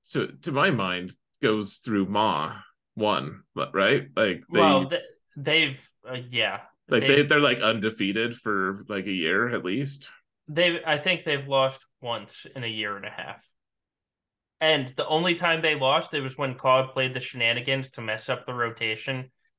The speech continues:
Speaker 2: and join a different guild, and they played each other twice in a row. Or was it, might have been on the third battle, three times in a row.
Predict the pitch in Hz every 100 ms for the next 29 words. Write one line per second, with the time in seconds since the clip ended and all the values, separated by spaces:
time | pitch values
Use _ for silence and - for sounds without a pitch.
0 | _ - 127 113 120 110 120 123 135 127
1 | 127 120 - 123 107 113 117 135 135 -
2 | 123 117 110 131 120 117 - 127 127 120
3 | - 113 110 127 113 107 113 135 _ 151
4 | 135 135 - _ _ _ _ _ - 143
5 | 139 131 120 113 - 120 113 110 104 107
6 | 110 123 127 107 104 104 110 107 107 107
7 | 113